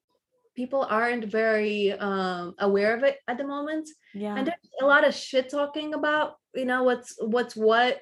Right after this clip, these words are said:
Speaker 1: you know, people think they know stuff, you know, <laughs> Like, for example, you know, they're, they're like, uh, "Oh, all," and this is, like, for months now,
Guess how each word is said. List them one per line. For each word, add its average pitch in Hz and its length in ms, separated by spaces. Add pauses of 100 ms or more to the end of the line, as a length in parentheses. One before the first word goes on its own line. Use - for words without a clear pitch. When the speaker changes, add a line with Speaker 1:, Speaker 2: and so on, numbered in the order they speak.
Speaker 1:
you 226 100
know, 202 120
people 226 280
think 220 160
they 220 100
know 196 280
stuff, 220 440 (640)
you 220 80
know, 196 500 (200)
<laughs> - 1000
Like, 262 220
for 269 200
example, 247 680
you 226 100
know, 214 220
they're, 220 220
they're 214 180
like, 196 320 (200)
uh, 202 580 (1400)
"Oh, 247 540 (160)
all," 247 360
and 233 160
this 233 160
is, - 80
like, 226 200
for 254 120
months 240 420
now, 185 300